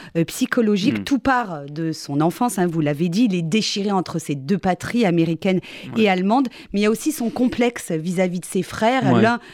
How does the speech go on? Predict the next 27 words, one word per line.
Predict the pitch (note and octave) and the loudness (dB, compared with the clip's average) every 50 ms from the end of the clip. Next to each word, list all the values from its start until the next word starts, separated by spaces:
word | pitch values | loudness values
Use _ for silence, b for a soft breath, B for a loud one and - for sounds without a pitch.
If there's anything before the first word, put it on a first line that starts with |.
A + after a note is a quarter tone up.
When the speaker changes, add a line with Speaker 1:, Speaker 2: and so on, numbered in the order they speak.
| B B B - | B B B -2
Speaker 1:
euh, | F#3 F3 E3+ | 0 0 0
qui | - - - - F#3+ F#3+ F3+ | -2 -4 -4 0 2 2 4
est, | E3+ E3+ E3 D#3+ D#3 D3+ | 4 4 4 2 0 0
qui | - - | 0 -2
a | E3 | -2
combattu | - - D4 C4 A#3 A3 - - A#3 | -2 0 0 0 0 0 -2 -6 -10
pendant | - G#3 F#3+ F3 | -8 -4 -2 0
la | E3 D#3 D#3 | 0 0 -2
Première | - - G3 F#3+ F3 E3 | -2 -2 -2 0 0 0
Guerre | E3 E3 D#3+ | 0 0 0
mondiale | E3 D#3+ E3+ F3 F3 A#3+ B3+ C4+ | 0 0 0 2 2 2 2 2
et, | A3+ G3+ F3+ E3 | 2 0 -2 -2
et | - F3+ F3 E3+ | -2 -2 -2 -2
son | - - F#3+ F#3 | -2 -2 -2 -2
frère | - - - A#3 A3 G3+ | 0 0 0 0 0 2
aîné | G3 G3 G3+ A3 A#3 G3+ B B B B | 0 2 2 2 2 0 B B B B
qui | B - F3 - | B -10 -10 -4
hérite | - A3 A3 G3 F#3+ B3 A#3+ - - F3 | 0 0 0 2 2 0 0 -2 -2 -4
de | D#3 D3 E3 | -4 -2 -4
son | D#3 - - F3 E3+ | -4 -4 -4 -4 -2
père, | - G#3 G3 F#3 E3 D#3 - B B B B B | 0 0 2 2 0 -2 -4 B B B B B
euh, | F#3+ F3 E3+ | -2 0 2
l'affaire | E3 E3+ E3+ - A#3+ A3+ G3 | 2 2 0 0 -2 -2 -2
familiale. | - G3+ F#3+ F#3+ F3+ F3 G3+ A#3 C#4+ B3+ | 0 0 0 2 2 2 2 2 2 0
Vous | A3 A#3+ B3 | -2 -4 -6
diriez | G3+ G3+ A#3 A#3 B3 C4 C#4+ | -4 -4 -4 -2 -2 -2 -2
que, | C#4+ - B3 G#3 G3+ | -2 0 2 2 2